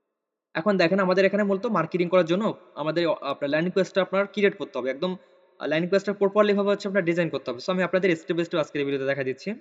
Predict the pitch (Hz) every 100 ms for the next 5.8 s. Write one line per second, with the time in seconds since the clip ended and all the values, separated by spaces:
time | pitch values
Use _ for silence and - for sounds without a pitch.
0 | - - 165 160 175 175 202 202 196 214
1 | 220 - 180 196 185 180 180 220 190 165
2 | 165 170 175 151 175 151 139 202 190 185
3 | 190 175 180 170 170 156 160 156 170 147
4 | 180 247 - 190 190 190 185 202 185 175
5 | 190 190 190 190 190 190 190 165